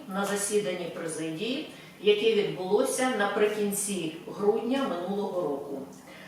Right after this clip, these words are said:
Через активні бойові дії на територіях Донецької, Харківської та Херсонської областей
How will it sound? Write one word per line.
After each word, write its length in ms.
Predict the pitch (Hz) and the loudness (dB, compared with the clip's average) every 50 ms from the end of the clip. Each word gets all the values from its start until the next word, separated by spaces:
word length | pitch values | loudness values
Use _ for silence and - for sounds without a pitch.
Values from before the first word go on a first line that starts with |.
| - - - - - - | -20 -20 -20 -20 -14 -6
Через 320 | - 247 240 240 247 247 | 0 2 4 4 6 6
активні 500 | 269 269 269 - 311 330 320 285 240 220 | 6 6 4 2 0 0 0 2 2 4
бойові 460 | 202 196 226 226 226 226 208 226 262 | 6 6 6 8 8 6 4 2 0
дії 680 | 233 185 165 202 202 190 185 180 180 190 208 196 - - - 185 | 0 -2 -2 -2 -2 -2 -2 -2 -2 -2 -2 -4 -4 -6 -6 -4
на 80 | 185 | -2
територіях 760 | 185 220 220 226 240 233 233 214 185 170 160 156 143 143 - - - - - - | -2 0 0 0 0 2 2 2 4 4 4 2 2 0 -2 -4 -6 -10 -4 0
Донецької, 800 | 220 247 220 190 175 165 160 156 - - - 190 185 185 185 185 - | 2 2 2 2 0 0 -2 -4 -6 -8 -8 -8 -8 -8 -8 -6 -2
Харківської 880 | 202 196 170 - - - 180 170 160 - - - 208 196 196 202 202 - - - - - - - | 2 4 4 4 4 2 -2 -4 -8 -8 -8 -6 -4 -2 0 -2 -2 -4 -6 -12 -16 -10 -2 2
та 100 | 208 - | 2 2
Херсонської 800 | - 226 214 - - 262 262 262 254 - - - 202 185 180 175 | 4 2 0 0 2 4 4 4 4 2 0 -2 -4 -2 -2 0
областей 840 | 196 208 190 170 170 180 180 - - - 160 147 143 143 143 143 | 2 0 2 2 0 0 -2 -2 -4 -4 -2 -2 -2 -2 -4 -6